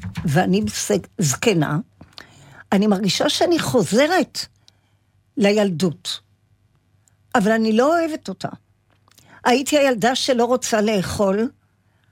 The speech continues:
הפכתי לקשישונת שלא רוצה לאכול. הייתי קטנה ורזה, ומאישה קטנה הפכתי ל-, למשהו קטנטן כל כך. ואז אני אומרת, "רגע,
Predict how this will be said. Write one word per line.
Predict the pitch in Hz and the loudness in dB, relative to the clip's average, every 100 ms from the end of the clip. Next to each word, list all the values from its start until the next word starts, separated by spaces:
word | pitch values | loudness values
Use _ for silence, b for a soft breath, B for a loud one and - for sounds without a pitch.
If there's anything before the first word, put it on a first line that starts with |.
| _ - | _ -6
הפכתי | 294 - 339 - - 349 349 _ _ _ - | -4 0 -2 -2 0 0 0 _ _ _ -2
לקשישונת | 339 - - 349 - 381 415 415 | -2 0 -4 -4 0 0 0 -2
שלא | - 247 220 | 0 0 2
רוצה | 214 - 214 | 0 -2 0
לאכול. | 180 170 - 208 160 202 b b b b b b | 0 -2 -4 -4 -4 -4 b b b b b b
הייתי | 247 269 392 | 0 2 0
קטנה | - - 254 202 214 | -4 -2 2 2 2
ורזה, | 190 233 196 196 165 160 - b b b b - | 2 2 0 0 -2 -2 -8 b b b b -2
ומאישה | 185 254 262 285 269 - 440 | 0 2 0 -2 -4 -2 -4
קטנה | - - 269 359 403 | -6 -4 0 0 -2
הפכתי | 254 - 403 - - 269 254 b b b b b | -6 -4 -4 -4 -2 0 0 b b b b b
ל-, | 247 254 247 233 233 233 | 2 2 2 0 0 0
למשהו | 240 294 392 - 285 | 0 0 -2 -4 -6
קטנטן | - - 254 226 - 381 381 226 160 _ _ _ - | -4 0 0 0 0 0 0 -4 -4 _ _ _ -6
כל | 220 202 | -4 -4
כך. | - 403 427 156 151 - b b b b b b b _ | -2 0 0 -4 -8 -10 b b b b b b b _
ואז | 170 175 302 370 359 | -2 0 2 2 2
אני | 339 | 2
אומרת, | 220 220 330 320 294 214 | 2 2 2 0 0 2
"רגע, | 320 247 | 0 2